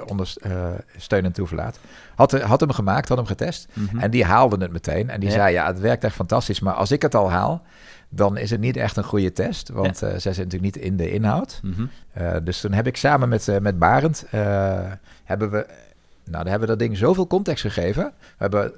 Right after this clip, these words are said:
Speaker 1: de transcripten van alle webinars erin gezet. We hebben daar veel didactiek aan toegevoegd. Eh, Bloem, alles en nog wat. En dat heb ik, eh, laatst even aan jullie gegeven. En jij hebt het nog niet getest?
Speaker 2: Nee, klopt.
Speaker 1: Eh, Barend wel.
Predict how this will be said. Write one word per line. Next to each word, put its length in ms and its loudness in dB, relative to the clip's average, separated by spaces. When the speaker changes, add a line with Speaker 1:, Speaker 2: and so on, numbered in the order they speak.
Speaker 1:
de 300 -6
transcripten 500 -4
van 160 -6
alle 160 2
webinars 420 2
erin 200 -6
gezet. 340 -2
We 60 -6
hebben 180 -4
daar 140 -2
veel 240 -6
didactiek 400 -4
aan 100 -4
toegevoegd. 640 -4
Eh, 240 -4
Bloem, 340 8
alles 260 0
en 60 0
nog 160 0
wat. 240 -2
En 140 -6
dat 120 2
heb 180 2
ik, 160 0
eh, 680 -2
laatst 340 -2
even 460 -4
aan 140 -2
jullie 220 0
gegeven. 420 -6
En 60 -6
jij 100 0
hebt 120 -2
het 80 -4
nog 100 -4
niet 120 -4
getest? 360 -8
Speaker 2:
Nee, 160 -2
klopt. 180 0
Speaker 1:
Eh, 80 2
Barend 300 8
wel. 280 4